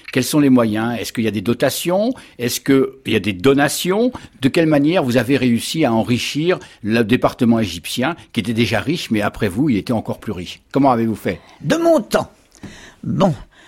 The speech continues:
Speaker 2: quand je suis entré au de Louvre comme jeune chargé de mission, ça devait être en mille neuf cent trente-six. Le musée du Louvre était déjà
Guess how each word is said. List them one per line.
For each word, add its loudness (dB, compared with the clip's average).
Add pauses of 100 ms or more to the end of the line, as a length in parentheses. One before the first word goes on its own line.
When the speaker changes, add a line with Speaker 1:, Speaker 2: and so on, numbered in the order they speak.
(200)
Speaker 2:
quand -2
je -2
suis -6
entré -6
au -6
de -10
Louvre -6
comme -10
jeune -8
chargé -10
de -14
mission, -8 (480)
ça -4
devait -4
être -6
en -6
mille -6
neuf -4
cent -4
trente-six. -2 (1400)
Le -8
musée 0
du -6
Louvre -4 (600)
était -10
déjà -8